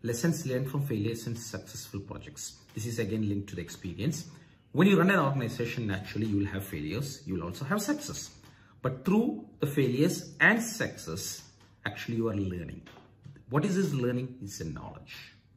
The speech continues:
Now, you both capture and share undocumented knowledge and experience also within the organization. As you know that many people, their experience are not recorded, but they are working in the organization. So you have that type of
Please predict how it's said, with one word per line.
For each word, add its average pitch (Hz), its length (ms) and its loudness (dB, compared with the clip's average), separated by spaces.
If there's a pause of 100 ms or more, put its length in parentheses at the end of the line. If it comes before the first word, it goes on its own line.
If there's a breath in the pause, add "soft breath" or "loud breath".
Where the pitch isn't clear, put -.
(760 loud breath)
Now, - 300 -2 (760 soft breath)
you 190 160 8
both 160 340 4
capture 151 520 4
and 147 100 4
share 123 320 0 (220)
undocumented 123 720 0
knowledge 113 300 -2
and 107 100 -2
experience 107 560 -4
also 98 300 -2
within 139 260 2
the 117 80 2
organization. 95 720 -6
As 127 240 -2
you 131 60 2
know 120 160 2
that 123 180 0
many 120 220 -2
people, 110 560 -4 (260 loud breath)
their 120 140 4
experience 131 520 -2
are 113 120 -2
not 107 260 -2 (160)
recorded, 107 540 -2
but 123 120 0
they 123 60 2
are 117 80 4
working 107 320 -4
in 92 80 -2
the 85 60 -4
organization. - 720 -10 (160)
So 107 100 -6
you 98 140 2
have 107 180 -4
that 101 160 -4
type 92 220 -4
of 92 200 -8